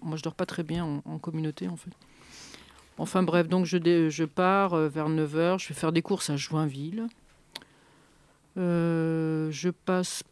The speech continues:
par l'appartement à Mandres, après la maison de Mandres, je rentre chez moi tranquille, je m'installe, euh, dix minutes derrière mon ordi et j'entends claquer à la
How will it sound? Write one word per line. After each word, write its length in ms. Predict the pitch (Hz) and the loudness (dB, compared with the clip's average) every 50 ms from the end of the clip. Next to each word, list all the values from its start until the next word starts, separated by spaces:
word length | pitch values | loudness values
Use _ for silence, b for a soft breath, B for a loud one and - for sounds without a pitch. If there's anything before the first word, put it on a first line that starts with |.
| _ - | _ -2
par 220 | - 175 165 160 160 | 0 2 2 2 2
l'appartement 1000 | 165 165 - - 170 - - - - 175 170 170 165 165 165 165 170 165 160 | 0 0 0 -2 -6 -6 -6 -6 -2 0 0 2 0 0 0 -2 -2 -2 -2
à 60 | 156 | -2
Mandres, 500 | 156 156 156 160 165 170 175 175 170 165 | -2 -2 -2 -4 -4 -4 -4 -4 -4 -6
après 300 | 160 156 - - - 170 | -6 -8 -8 -8 -6 -6
la 120 | 160 160 151 | -4 -2 -2
maison 380 | 151 156 165 170 165 170 160 | -2 -2 -2 -4 -4 -4 -4
de 60 | 156 151 | -2 -2
Mandres, 560 | 151 151 147 156 175 196 214 214 - 180 160 | -2 -2 -2 -4 -4 -4 -4 -6 -6 -8 -8
je 120 | - 165 | -6 -6
rentre 220 | 160 151 156 151 - | -6 -6 -6 -6 -6
chez 140 | - 165 | -6 -4
moi 180 | 156 151 156 170 | -4 -4 -4 -6
tranquille, 800 | - - - 160 151 - - - 180 190 208 202 190 165 160 160 | -8 -8 -8 -8 -8 -8 -10 -8 -6 -6 -6 -4 -4 -4 -6 -6
je 120 | 147 170 | -6 -6
m'installe, 540 | 165 160 - - - 175 170 170 170 170 156 | -6 -6 -6 -6 -6 -4 -2 -2 -2 -2 -2
euh, 160 | 143 143 143 | -2 -4 -4
dix 160 | 151 156 170 | -6 -4 -2
minutes 500 | 180 180 175 175 180 185 185 - - - | 0 0 2 2 0 0 -2 -4 -6 -6
derrière 280 | 165 165 160 160 160 156 | -4 -2 0 0 0 0
mon 180 | 160 151 156 | 0 -2 -2
ordi 380 | 156 147 156 156 160 180 202 202 | -2 -2 -4 -4 -6 -4 -2 -2
et 80 | 175 151 | -2 -2
j'entends 280 | 165 160 - - 170 | -2 -4 -4 -4 -6
claquer 340 | 170 - 180 160 - - 165 | -6 -4 -6 -6 -4 -4 -4
à 40 | 151 | -4
la 120 | 147 151 | -4 -4